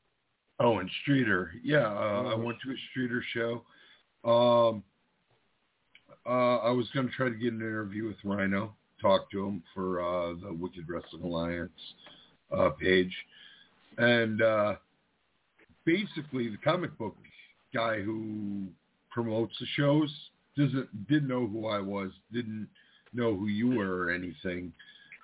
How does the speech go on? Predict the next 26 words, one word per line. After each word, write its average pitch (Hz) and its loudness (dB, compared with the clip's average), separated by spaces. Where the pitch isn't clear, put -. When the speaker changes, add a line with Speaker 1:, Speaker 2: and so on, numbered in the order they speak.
Speaker 1:
But 104 2
the 101 0
guy 113 4
running 139 2
the 98 -2
event, 90 -6
uh, 104 -4
Beast 143 0
wasn't 123 -2
there 110 2
either, 98 0
so 95 -6
this 95 -6
has 92 -2
nothing 104 0
to 95 -2
do 104 2
with 95 -2
Beast. 104 2
Um, 98 4
none 139 6
of 131 0
the 117 -4
talent 104 -4
was 76 -16
there, 73 -18